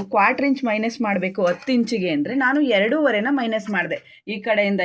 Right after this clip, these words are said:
ಎರಡೂವರೆ ಮೈನಸ್ ಮಾಡ್ರಿ ಹತ್ತು ಇಂಚ್ ಡೀಪಿಗೆ, ಎಂಟು ಇಂಚ್ ಡೀಪಿಗೆ ಎಂಟು ಇನ್-,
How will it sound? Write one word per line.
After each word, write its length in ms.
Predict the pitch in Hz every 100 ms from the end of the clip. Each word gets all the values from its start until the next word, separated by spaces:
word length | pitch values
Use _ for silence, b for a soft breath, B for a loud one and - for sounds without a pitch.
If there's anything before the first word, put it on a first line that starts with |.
| 175
ಎರಡೂವರೆ 520 | 170 196 247 208 180 247
ಮೈನಸ್ 360 | 214 196 196
ಮಾಡ್ರಿ 300 | 196 170 170
ಹತ್ತು 260 | 170 165 185
ಇಂಚ್ 220 | 185 214
ಡೀಪಿಗೆ, 480 | 175 170 165 156 180 170 - B B
ಎಂಟು 380 | 247 277 302 294
ಇಂಚ್ 240 | 269 254 247
ಡೀಪಿಗೆ 480 | 208 220 233 202 226 233 233 - 214
ಎಂಟು 360 | 233 262 269
ಇನ್-, 200 | 226 220